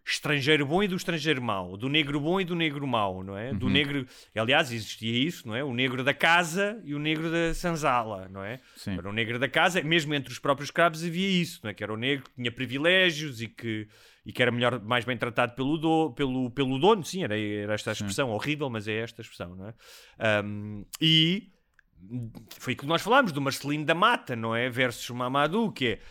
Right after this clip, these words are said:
Speaker 1: não,
Speaker 2: Uhum.
Speaker 1: mas estes são bons porque estes representam as nossas cores e ganham medalhas, não é?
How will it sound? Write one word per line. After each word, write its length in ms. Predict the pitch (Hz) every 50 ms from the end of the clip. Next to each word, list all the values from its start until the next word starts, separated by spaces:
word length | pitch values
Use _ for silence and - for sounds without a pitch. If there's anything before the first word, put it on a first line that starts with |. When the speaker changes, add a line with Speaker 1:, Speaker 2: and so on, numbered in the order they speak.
| - -
Speaker 1:
não, 120 | 185 208 156
Speaker 2:
Uhum. 60 | -
Speaker 1:
mas 140 | 92 - 117
estes 180 | 143 - -
são 160 | - 175 160
bons 440 | 160 160 180 185 202 214 240 240 -
porque 220 | - - - 226 233
estes 300 | 247 254 - - - - - - _
representam 540 | - - - 165 147 131 147 151 147 165 170
as 80 | 160
nossas 260 | 170 175 170 180 165
cores 240 | - - 185 180 170
e 60 | 196
ganham 260 | 185 196 202 196 214 220
medalhas, 600 | 226 214 208 190 185 175 160 131 117 104 95 - - - - - -
não 140 | 98 101 101
é? 220 | 101 101 117 135